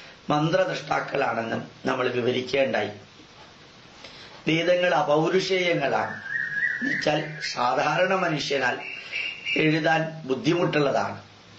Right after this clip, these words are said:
അല്ലെങ്കിൽ മനുഷ്യാതീതമാണ്. അങ്ങനെ അപൗരുഷേയം എന്ന വാക്കിന് ധാരാളം അർത്ഥങ്ങളുണ്ടെന്ന് തോന്നുന്നു. എനിക്ക് തോന്നുന്ന അർത്ഥം ഇത്ര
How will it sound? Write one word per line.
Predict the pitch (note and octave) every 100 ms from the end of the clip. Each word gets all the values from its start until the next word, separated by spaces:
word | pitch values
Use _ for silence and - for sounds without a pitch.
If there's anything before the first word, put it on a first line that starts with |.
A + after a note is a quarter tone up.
| - -
അല്ലെങ്കിൽ | D3 D#3 E3 E3 - B2
മനുഷ്യാതീതമാണ്. | B2+ C3 - D#3 D3+ D#3 E3 E3+ F3 E3+ B2 G#2 - - - - - - - - - - -
അങ്ങനെ | C#3+ E3+ F3+ - - - - D3
അപൗരുഷേയം | D3 D#3 E3 E3+ F#3 F#3 F#3+ F#3
എന്ന | F3 D#3+
വാക്കിന് | D3 B2+ - C3 C#3 A#2+
ധാരാളം | A2+ B2 C3 C#3+
അർത്ഥങ്ങളുണ്ടെന്ന് | A2+ - D#3 E3 F#3+ F3+ D3 C#3 C#3 -
തോന്നുന്നു. | A#2 A#2 C3 A#2+ A#2 - - - - - - - D#3
എനിക്ക് | E3 F#3+ F3+
തോന്നുന്ന | D#3 E3 D#3+
അർത്ഥം | D3 C3+ C3+ C#3 - - - - - - -
ഇത്ര | - F3+ F3+